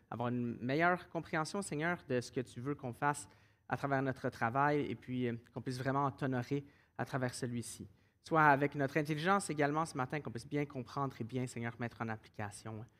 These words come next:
ce que tu as à nous dire ce matin. Au nom de ton Fils Jésus. Amen. Donc, un nouveau sens moral pour le travail. Hein, chapitre onze du livre de Tim Keller, La moralité, l'éthique,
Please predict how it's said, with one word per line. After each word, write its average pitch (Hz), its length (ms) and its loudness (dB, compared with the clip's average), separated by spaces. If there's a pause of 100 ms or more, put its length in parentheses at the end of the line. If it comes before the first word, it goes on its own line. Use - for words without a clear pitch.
(280)
ce - 120 -4
que 110 60 -6
tu - 160 -6
as 107 80 2
à 107 160 -4
nous 110 120 -6
dire 107 200 -6
ce - 100 -14
matin. 101 160 -12 (1000)
Au 123 60 -6
nom 127 80 0
de 117 60 -8
ton 117 100 -4
Fils 110 200 -8
Jésus. - 340 -8 (200)
Amen. 95 220 -12 (1800)
Donc, 240 340 4 (480)
un 175 140 6
nouveau 262 340 8
sens 208 400 2
moral 147 500 8
pour 147 380 2
le 135 200 4
travail. 104 720 -4 (520)
Hein, 135 120 2
chapitre 156 400 2
onze 180 260 4
du 139 80 -6
livre 165 160 2
de 151 80 4
Tim 160 240 2
Keller, 165 400 8 (280)
La 135 220 2
moralité, 147 580 6
l'éthique, 147 600 2